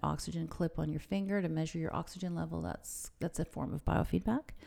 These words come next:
Um, and our software is, um,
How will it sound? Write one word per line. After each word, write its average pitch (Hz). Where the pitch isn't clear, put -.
Um, 165
and 170
our 160
software 165
is, 151
um, 147